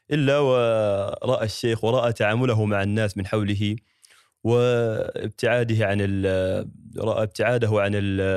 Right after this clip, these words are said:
ال-، الرسمية في تعامله وفي تلقيه للناس، وفي، يعني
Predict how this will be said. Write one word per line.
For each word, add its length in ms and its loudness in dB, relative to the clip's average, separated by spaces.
ال-، 600 -10
الرسمية 600 2
في 180 0
تعامله 640 2
وفي 300 0
تلقيه 520 0
للناس، 600 -2
وفي، 220 -10
يعني 500 -2